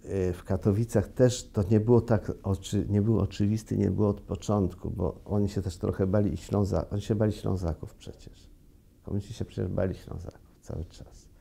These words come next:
A skoro się bali Ślązaków, to byli też, to, to byli też bardzo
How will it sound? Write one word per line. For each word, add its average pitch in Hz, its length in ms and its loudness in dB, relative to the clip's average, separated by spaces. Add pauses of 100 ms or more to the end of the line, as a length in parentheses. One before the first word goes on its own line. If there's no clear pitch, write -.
(1500)
A 101 160 6
skoro 117 280 8
się 120 140 6
bali 120 200 10
Ślązaków, 117 520 4
to 120 120 8
byli 110 300 8
też, - 300 2
to, 107 220 2
to - 140 0
byli 110 220 8
też 110 180 4
bardzo 107 640 6